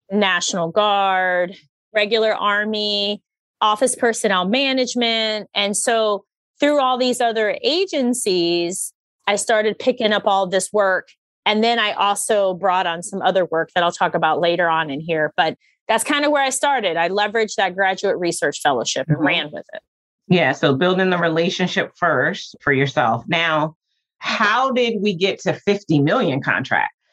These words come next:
Speaker 2: 'Cause that, I mean, like, for me, that number is not nearly as big as it used to be, right? As I'm growing my own company, we're closing in on eight figures. And so now it's not really as big, but at the, I know there are a lot of people who are gonna listen to this and they're like, "I'm sorry, I'm sorry, you said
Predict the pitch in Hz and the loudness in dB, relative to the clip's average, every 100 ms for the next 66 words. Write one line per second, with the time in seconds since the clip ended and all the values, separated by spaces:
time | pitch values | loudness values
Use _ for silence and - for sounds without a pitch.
0 | _ 277 285 330 622 240 277 285 254 233 | _ 0 2 0 0 -2 0 0 -2 -4
1 | - - 240 247 311 277 220 190 - 208 | -6 -2 0 2 0 0 0 -2 0 0
2 | 214 202 196 185 185 180 190 180 185 196 | 0 0 0 0 0 -2 -2 0 0 0
3 | 190 185 165 175 180 170 160 165 170 185 | 0 -2 -2 -2 -2 -4 -4 -4 -2 0
4 | 190 196 262 - _ _ _ _ _ 170 | 2 2 0 -4 _ _ _ _ _ 0
5 | 180 170 175 180 175 175 165 160 131 170 | 2 0 0 0 0 0 0 0 0 0
6 | 170 175 170 170 165 160 156 165 160 180 | -2 -2 -4 -2 -2 -2 0 -2 0 -2
7 | 170 165 151 151 147 - 147 - 147 135 | 0 0 2 2 0 -2 -4 -2 -2 0
8 | 127 131 151 - 175 - 180 190 165 151 | 2 0 0 0 0 0 0 2 0 -2
9 | _ _ - 233 285 269 269 240 208 233 | _ _ 0 2 2 0 0 0 2 2
10 | 226 202 196 202 190 165 185 185 190 - | 2 0 0 0 0 0 0 0 0 -2
11 | - 190 208 196 190 190 190 185 196 214 | -2 0 0 0 0 0 0 -2 -4 -6
12 | 196 196 185 180 170 202 208 196 185 185 | 0 0 2 0 0 0 0 -2 0 2
13 | 190 190 180 165 151 180 185 151 143 147 | 2 0 2 0 0 -2 0 0 0 -2
14 | - 160 170 165 151 180 185 165 | -2 -2 0 0 0 0 0 -2